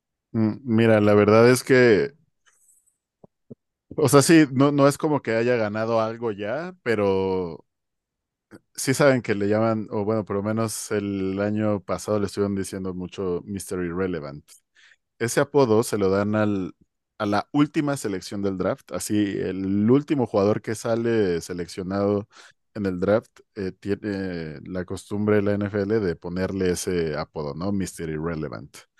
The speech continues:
Después de que cuarenta y nueve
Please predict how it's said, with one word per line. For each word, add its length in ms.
Después 440
de 160
que 920
cuarenta 480
y 60
nueve 340